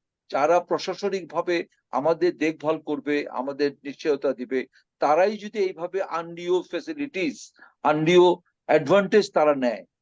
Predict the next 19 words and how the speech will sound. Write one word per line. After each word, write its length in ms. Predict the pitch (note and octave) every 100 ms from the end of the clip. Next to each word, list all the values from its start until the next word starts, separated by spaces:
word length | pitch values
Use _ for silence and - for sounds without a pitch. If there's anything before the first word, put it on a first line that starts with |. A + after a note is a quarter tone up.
| _
তাহলে 280 | D#3 E3 G3
সেখানে 380 | F#3 F#3+ F#3+ F#3
তো 120 | G3
আমাদের 440 | E3 D3 D3+ D#3+ D#3 _ _ -
কথা 200 | - F3
অবশ্যই 440 | D#3 C#3 - F3+
আছে। 300 | A#2+ E2 - - _ _ _ -
এবং, 340 | D#3 F3+ E3 - _ -
আহ, 640 | D3 D3 D3 C#3 B2 -
আমাদের 460 | D3 E3 D3+ E3+ D#3+ _ _
যিনি 320 | D3 D#3 E3 D#3
সেনাবাহিনী 680 | - F3 F3 D#3+ C#3+ D#3
প্রধান 420 | D#3+ D#3+ C#3 D#3 C#3+
ছিলেন, 320 | D3+ A2 - - _ _
তার 160 | D3 D3+
সম্বন্ধে 580 | - F3+ F3 F3 D3+
যে 180 | D#3+ D#3+
কথাটা 400 | D3+ D3 D#3 D#3+
আসে 280 | D3 - D3+